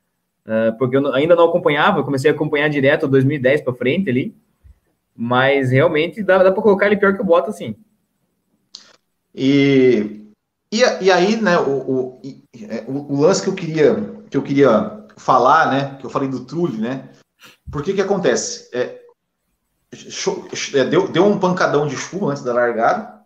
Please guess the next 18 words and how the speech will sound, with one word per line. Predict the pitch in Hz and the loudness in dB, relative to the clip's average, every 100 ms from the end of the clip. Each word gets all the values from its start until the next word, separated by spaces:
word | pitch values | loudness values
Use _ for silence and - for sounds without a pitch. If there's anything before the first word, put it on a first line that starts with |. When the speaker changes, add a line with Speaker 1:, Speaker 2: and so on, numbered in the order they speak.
| _ _ _ _ | _ _ _ _
Speaker 2:
os | - | -10
carros | - 151 147 | 0 0 2
largaram | 151 143 139 - | 2 2 0 -2
tudo | 170 | -8
pra | 180 175 | -8 -8
pneu, | 147 131 | -6 -8
com | 139 | -8
pneu | 135 127 | -8 -8
intermediário, | 127 131 135 135 127 175 - - _ _ _ _ _ | -6 -6 -4 0 2 0 -4 -16 _ _ _ _ _
mas | 151 190 | 0 2
ali | 196 214 | 2 0
com, | 220 214 165 139 | 0 0 0 -2
acho | 120 - | -6 -8
que | |
sete | - - 170 214 - | -6 0 2 2 -2
voltas, | 107 147 190 165 104 - - | -2 0 2 0 -6 -8 -10
oito, | 117 147 175 127 123 | -8 -6 -6 -8 -10
não, | 127 110 117 | -8 -8 -12